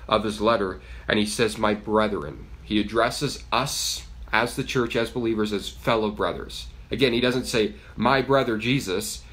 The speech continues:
He says, "Y'all are my brothers." He says, "My brethren, count it all joy when you fall into, when you encounter various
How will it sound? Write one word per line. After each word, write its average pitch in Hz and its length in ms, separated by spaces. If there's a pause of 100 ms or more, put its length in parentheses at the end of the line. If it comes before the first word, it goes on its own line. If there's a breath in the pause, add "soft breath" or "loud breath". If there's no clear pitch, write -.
(100)
He 107 100
says, 110 340
"Y'all 113 440
are 104 80
my 92 180
brothers." 76 720
He 113 80
says, 127 180
"My 123 140
brethren, 110 460 (360 loud breath)
count 160 460
it 180 240
all 139 300
joy 120 840 (300 loud breath)
when 123 240
you 123 340 (140)
fall 143 500
into, 120 580
when 110 240
you 113 180
encounter 107 1120
various 135 920